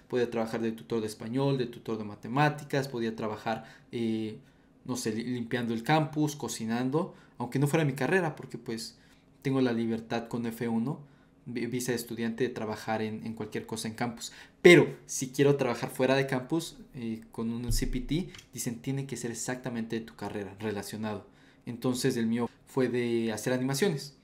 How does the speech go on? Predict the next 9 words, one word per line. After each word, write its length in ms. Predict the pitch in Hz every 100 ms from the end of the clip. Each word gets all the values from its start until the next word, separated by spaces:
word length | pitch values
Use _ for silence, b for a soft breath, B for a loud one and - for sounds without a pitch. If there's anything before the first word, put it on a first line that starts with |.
| B B B -
De 120 | 139
hecho, 220 | 160 -
no 120 | 175 160
lo 140 | 170
podíamos 440 | 151 127 127 131 120
llamar 360 | 104 110 113
C 200 | - 127
P 160 | 117 113
T, 260 | - 113